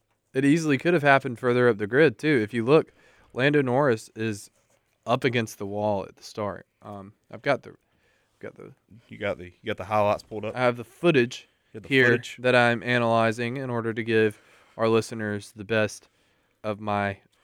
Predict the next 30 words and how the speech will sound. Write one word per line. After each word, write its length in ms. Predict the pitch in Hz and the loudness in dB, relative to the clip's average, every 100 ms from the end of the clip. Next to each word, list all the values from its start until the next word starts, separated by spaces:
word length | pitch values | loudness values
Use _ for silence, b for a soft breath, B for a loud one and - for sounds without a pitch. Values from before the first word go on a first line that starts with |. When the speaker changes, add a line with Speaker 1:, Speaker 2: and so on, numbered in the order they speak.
| _ | _
Speaker 1:
potential 460 | - - 107 - 98 | -20 -14 -14 -12 -14
opinion. 440 | - 110 104 117 _ | -14 -16 -16 -18 _
Speaker 2:
Your, 160 | 104 110 | -12 -8
Speaker 1:
Um, 200 | 104 104 | -8 -10
Speaker 2:
your 80 | |
tech 300 | - 120 113 | -8 -6 -6
talks, 500 | - 95 - - - | -8 -14 -14 -20 -20
as 160 | - 95 | -20 -18
they 140 | - | -18
say. 180 | - - | -16 -16
Speaker 1:
yes, 220 | 95 104 _ | -18 -20 _
the 80 | - | -18
tech 280 | - 87 | -14 -14
talk. 260 | - 117 - _ b - | -10 -12 -12 _ b -6
Speaker 2:
Not, 220 | 117 117 | -4 -2
Speaker 1:
So 120 | 120 | 4
Speaker 2:
not 100 | 131 | 4
a 40 | 123 | 4
TikTok. 520 | - 131 - 95 - _ _ | 0 -8 -6 -12 -12 _ _
Tech 160 | - - | -20 -16
Speaker 1:
No. 240 | 104 98 | -12 -12
Speaker 2:
talks. 280 | 82 - _ _ | -14 -20 _ _
Speaker 1:
So 340 | - 156 147 | 4 6 6
on 220 | 143 143 | 4 4
either 280 | 147 175 180 | 4 4 4
side 440 | - 117 113 120 - _ _ - | 4 4 4 2 -2 _ _ -2
of 460 | 117 113 113 - - | 2 2 2 -6 -18
the 80 | 117 | -14
grid, 440 | 123 117 117 131 | 0 4 4 0
after 500 | 123 123 - 120 110 | -2 -2 0 -2 -2